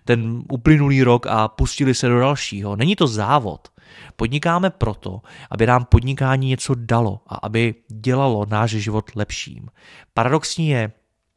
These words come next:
že pak spousta podnikatelů plánuje a řídí úplně všechno od největších maličkostí ve firmě, ale na tohle, na svůj záměr a cíl naprosto zapomíná.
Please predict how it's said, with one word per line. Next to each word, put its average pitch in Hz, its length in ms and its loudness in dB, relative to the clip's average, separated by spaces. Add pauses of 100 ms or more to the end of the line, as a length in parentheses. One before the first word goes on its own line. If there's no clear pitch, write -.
(180)
že 123 120 -4
pak - 180 0
spousta - 500 0
podnikatelů 127 640 -2
plánuje 127 500 0
a 120 120 -2
řídí 135 420 -2 (320)
úplně 196 380 6
všechno 170 440 -2
od 110 160 -4
největších 175 720 -4
maličkostí 143 760 -4
ve 123 100 -2
firmě, 104 460 -10 (460)
ale 110 200 -2
na 113 120 0
tohle, 117 400 0 (220)
na 95 80 -4
svůj 107 300 -4
záměr 104 720 -2 (320)
a - 80 -10
cíl 113 480 -2 (240)
naprosto 107 480 0
zapomíná. 92 640 -12